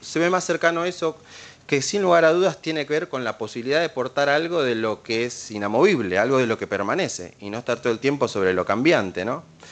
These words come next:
En este sentido, en, en los profesores uno ve este, este reconocimiento en el rol más allá de la institución en la que esté, ¿no? Como, bueno, mi tarea es esta aquí, allá o más allá también.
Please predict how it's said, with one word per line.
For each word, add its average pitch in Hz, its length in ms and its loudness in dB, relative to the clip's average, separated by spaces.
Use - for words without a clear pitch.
En 95 140 -2
este 120 160 -2
sentido, 127 720 0
en, 101 160 -4
en 104 80 -2
los 98 80 -4
profesores 135 460 0
uno 143 180 2
ve 143 300 2
este, 123 720 -2
este 139 240 0
reconocimiento 151 680 0
en 143 80 0
el 139 120 2
rol 165 280 2
más 165 200 -4
allá 156 200 -2
de 151 60 4
la 147 80 0
institución 127 420 -6
en 117 100 0
la 98 100 0
que 92 100 -10
esté, 80 280 -14
¿no? 123 240 -8
Como, 123 220 -4
bueno, 135 240 0
mi 127 140 -6
tarea 131 200 4
es 131 100 -4
esta 143 200 0
aquí, 143 280 -2
allá 123 360 0
o 104 80 -4
más 104 160 -2
allá 95 180 -6
también. 80 380 -12